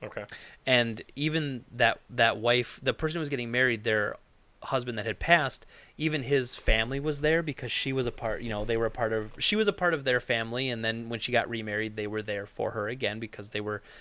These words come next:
Speaker 2: very loving, compassionate family. And, and I really struggled with that. Like, I really struggled with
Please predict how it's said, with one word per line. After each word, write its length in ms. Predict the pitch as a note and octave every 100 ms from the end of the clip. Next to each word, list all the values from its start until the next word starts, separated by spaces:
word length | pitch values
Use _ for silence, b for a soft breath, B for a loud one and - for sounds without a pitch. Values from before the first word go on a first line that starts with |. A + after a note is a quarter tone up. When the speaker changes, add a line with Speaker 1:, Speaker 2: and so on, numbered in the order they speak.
| B
Speaker 2:
very 200 | A#2 A#2
loving, 360 | G#2 G2+ G#2+ G2+
compassionate 420 | - G2+ - G#2+
family. 360 | C3+ D3 A2+ - B B B B
And, 140 | - C3
and 180 | C#3 C3+
I 60 |
really 480 | D3 C#3 D3+ D#3 D3+
struggled 480 | - - G#2 C3 D3+
with 160 | D#3
that. 320 | - D#3 F3 -
Like, 160 | A#2+
I 60 | B2
really 400 | B2 B2+ C#3 C#3+
struggled 480 | - - A#2 B2 A#2+
with 520 | A2 G#2 - -